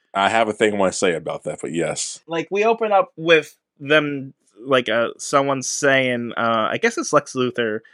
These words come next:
Speaker 2: talking about the origin of Superman while Superman's trying to save this spaceship from crashing into the sun. This scientist crashing into the sun.
Speaker 1: Yeah.
Speaker 2: And I have no idea who the scientist is.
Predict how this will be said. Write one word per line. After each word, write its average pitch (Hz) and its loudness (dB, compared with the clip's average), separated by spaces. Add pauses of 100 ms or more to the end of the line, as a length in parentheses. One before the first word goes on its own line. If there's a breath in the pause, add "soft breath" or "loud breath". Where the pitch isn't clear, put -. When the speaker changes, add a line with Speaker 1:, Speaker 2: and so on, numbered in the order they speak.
(280 soft breath)
Speaker 2:
talking 139 2
about 131 0
the 123 -2
origin 123 2
of 113 -6
Superman 120 -2
while 117 4
Superman's 131 0
trying 123 2
to 113 -4
save 117 -2
this 135 0
spaceship 135 -2
from 120 -6
crashing 131 -2
into 123 -10
the 117 -8
sun. 104 -2
This 131 -4
scientist 127 0
crashing 120 -2
into 110 -14
the - -12
sun. 98 -6 (400)
Speaker 1:
Yeah. 92 -2
Speaker 2:
And 127 2
I 226 2
have 254 2
no 220 2
idea 196 2
who 185 -2
the 160 -4
scientist 156 -2
is. 185 0